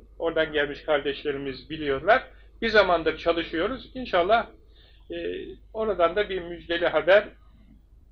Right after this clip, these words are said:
çıkartmak istiyoruz. Amerika'daki kardeşlerimiz bir yer aldılar.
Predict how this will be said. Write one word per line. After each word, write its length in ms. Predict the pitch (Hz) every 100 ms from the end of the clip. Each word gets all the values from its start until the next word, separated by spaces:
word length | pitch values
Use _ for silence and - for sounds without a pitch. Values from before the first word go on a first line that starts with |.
| - - - -
çıkartmak 580 | - 165 151 - 214 -
istiyoruz. 640 | - - 135 135 240 - - - - -
Amerika'daki 600 | 175 208 220 - 190 180
kardeşlerimiz 720 | - 170 165 - 165 165 151 151
bir 100 | 160
yer 200 | 151 147
aldılar. 580 | 139 139 131 147 -